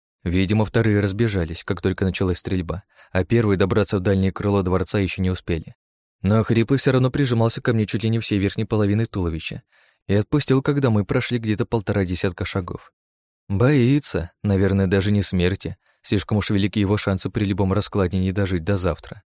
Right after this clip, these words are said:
Нет, скорее Хриплого пугает перспектива провалиться, окончательно угробить придуманный кем-то другим план, превратив весь замысел в ничто. Самый обычный студент-недоучка, отпрыск небогатой дворянской семьи,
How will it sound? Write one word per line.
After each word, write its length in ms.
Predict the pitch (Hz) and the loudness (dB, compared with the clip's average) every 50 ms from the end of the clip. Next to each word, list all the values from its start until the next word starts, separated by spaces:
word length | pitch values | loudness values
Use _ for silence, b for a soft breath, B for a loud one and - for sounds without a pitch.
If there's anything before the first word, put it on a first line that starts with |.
| _ _ _ _ _ _ _ _ - | _ _ _ _ _ _ _ _ -2
Нет, 340 | 107 110 107 98 87 80 | 0 2 2 2 0 0
скорее 400 | - - - 104 98 98 101 98 | -2 -2 0 0 2 2 2 0
Хриплого 380 | 92 - 104 104 101 - 113 107 | 0 0 -2 -2 0 0 0 0
пугает 360 | - - 110 95 107 98 - | 0 -2 -2 0 0 -2 0
перспектива 560 | - 113 104 - - - 98 - - 104 98 | -2 -4 -4 -2 -2 -4 -4 -2 0 0 0
провалиться, 800 | 92 - - 113 107 113 113 95 82 82 78 - - 98 95 - _ _ _ | 0 0 -2 -2 0 0 -2 -2 -2 -4 -4 -4 -6 -8 -8 -10 _ _ _
окончательно 640 | - 98 92 - 104 98 - 107 101 - - 107 107 | -6 -4 0 0 0 2 2 2 0 2 0 0 0
угробить 380 | 107 95 110 107 101 101 95 - | 0 0 0 0 0 -2 -4 -4
придуманный 460 | - 110 107 98 107 101 104 101 98 | -2 -2 0 0 0 0 2 0 0
кем-то 280 | 90 - 98 98 - 104 | 0 -2 -4 -2 -2 -2
другим 400 | 92 104 98 92 98 98 92 85 | -2 -2 -2 0 0 -2 -2 0
план, 380 | - 85 90 98 101 90 85 b b b b b - | -2 0 0 0 0 -2 -4 b b b b b -6
превратив 500 | - 117 110 104 107 101 - - 107 92 | -2 0 2 2 2 0 0 0 -2 0
весь 200 | 87 95 90 87 | 0 0 0 0
замысел 420 | 95 95 92 90 87 - - 95 | 0 0 0 0 -2 -2 -2 -2
в 80 | 85 92 | -2 0
ничто. 460 | 101 98 - - - 82 80 92 - _ _ _ _ _ _ _ _ _ _ _ _ _ | -2 -2 -4 -6 -8 -8 -8 -10 -12 _ _ _ _ _ _ _ _ _ _ _ _ _
Самый 380 | - - - - 113 139 165 180 | -8 -4 0 2 2 4 4 4
обычный 320 | 175 156 180 - - 180 | 4 2 2 2 2 0
студент-недоучка, 1040 | 160 - - 156 143 165 165 - 160 156 143 151 160 165 170 156 - - - - - - | 0 2 0 2 2 2 0 2 0 0 2 2 2 2 2 0 -2 -8 -10 -14 -10 -2
отпрыск 420 | - 180 180 - - 147 135 - | -2 -2 0 0 0 0 0 0
небогатой 500 | - 139 131 127 131 131 143 139 - 107 | -2 -2 0 0 0 2 0 0 -2 -2
дворянской 480 | 107 113 113 113 120 113 110 - - 104 | 0 0 2 2 2 0 -2 -4 -6 -6
семьи, 400 | - - 101 101 110 110 92 85 | -4 -2 -2 -2 0 0 -2 -4